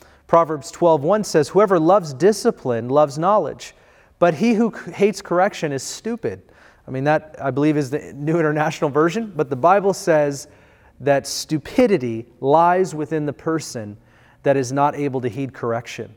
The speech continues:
Man, that is, that is something. Proverbs thirteen eighteen says, "He who ignores discipline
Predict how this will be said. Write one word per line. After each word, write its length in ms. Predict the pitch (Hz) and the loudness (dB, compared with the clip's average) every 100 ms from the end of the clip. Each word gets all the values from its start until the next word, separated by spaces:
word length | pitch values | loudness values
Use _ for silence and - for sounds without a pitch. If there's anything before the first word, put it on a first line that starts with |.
| _ 120 | _ -8
Man, 300 | 131 135 117 | -4 -2 -2
that 140 | 139 | -2
is, 260 | 127 - - | -2 -8 -6
that 140 | 131 143 | -4 -4
is 100 | - | -4
something. 420 | 151 165 123 123 _ - _ | -6 -6 -12 -16 _ -20 _
Proverbs 480 | - 180 170 151 - | 2 2 2 -10 -10
thirteen 520 | - 190 185 - 180 | 2 2 2 -4 -4
eighteen 480 | 165 180 180 180 156 | 0 -2 -2 -4 -4
says, 280 | - 151 139 | 0 0 0
"He 160 | 220 220 | 0 2
who 120 | 220 | 4
ignores 440 | 170 170 185 139 | 4 2 0 0
discipline 760 | 113 160 202 180 - 131 120 | 2 2 2 -2 -2 -4 -4